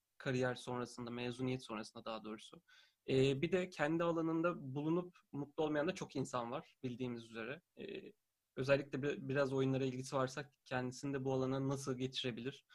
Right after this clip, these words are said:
Bu tarafa doğru nasıl transfer olabilir onu merak ediyorlar. Sektör değiştirmek isteyenlere yönelik tavsiyeler ki aramızda da var. E, bu alanda tecrübeli isimler. E, hem yeni mezunlara hem de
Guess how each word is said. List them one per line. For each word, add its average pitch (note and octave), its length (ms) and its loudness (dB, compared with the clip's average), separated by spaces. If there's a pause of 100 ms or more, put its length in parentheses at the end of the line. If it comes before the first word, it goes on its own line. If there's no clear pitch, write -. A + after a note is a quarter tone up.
(360)
Bu C#3 260 -8
tarafa C3+ 320 0
doğru C#3 180 2
nasıl C#3+ 180 -2
transfer C3+ 400 2
olabilir C3 320 0
onu C#3 160 0
merak A#2+ 380 0
ediyorlar. A#2 340 -6
Sektör D#3 600 -2
değiştirmek C3+ 520 -2
isteyenlere C#3 580 -2
yönelik C3 400 -2
tavsiyeler C3 580 -2
ki C3 180 -2
aramızda B2+ 420 -2
da A#2+ 80 -2
var. C#3+ 280 -4 (520)
E, C3+ 260 4 (280)
bu C3 180 -2
alanda B2+ 320 0
tecrübeli B2+ 420 -2
isimler. - 520 -12 (460)
E, D3 220 0
hem F#3 360 2
yeni E3+ 220 0
mezunlara D3 520 0
hem D#3 180 0
de D3 180 0